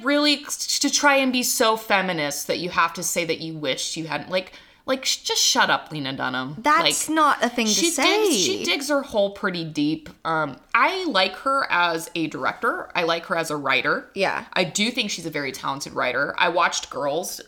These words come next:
Speaker 1: I liked that series.
Speaker 2: Yeah.
Speaker 1: Um, I watched her movie Tiny Furniture when that first came out, and she was, like, twenty-five when she did it. Like,
Speaker 2: Was there a lot
Speaker 1: really
Speaker 2: of tiny furniture?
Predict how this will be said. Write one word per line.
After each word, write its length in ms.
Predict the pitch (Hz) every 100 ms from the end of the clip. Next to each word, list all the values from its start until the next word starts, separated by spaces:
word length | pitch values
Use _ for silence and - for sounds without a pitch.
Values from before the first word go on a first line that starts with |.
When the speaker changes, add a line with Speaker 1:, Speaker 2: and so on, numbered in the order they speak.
| -
Speaker 1:
I 100 | 170
liked 380 | 156 156 - -
that 200 | - -
series. 720 | - 185 202 196 190 185 -
Speaker 2:
Yeah. 260 | 175 117 -
Speaker 1:
Um, 460 | 170 160 151 143 143 -
I 100 | 170
watched 360 | 160 156 - -
her 100 | 170
movie 240 | 156 147
Tiny 300 | 151 147 131
Furniture 480 | 143 277 320 311 311
when 80 | 294
that 160 | 285 285
first 240 | 285 277
came 180 | 285 277
out, 340 | 277 277 277 202
and 120 | 208
she 120 | 196
was, 180 | 180 170
like, 240 | 139 120
twenty-five 760 | - 180 123 - - 208 208 196
when 120 | 202
she 140 | 196 185
did 180 | 190
it. 420 | 185 190 185 - -
Like, 280 | 131 - - - - _ -
Speaker 2:
Was 140 | 220
there 100 | 214
a 60 | 202
lot 80 | 196
Speaker 1:
really 100 | 196
Speaker 2:
of 40 |
tiny 320 | 233 190 190
furniture? 480 | 196 185 208 214 285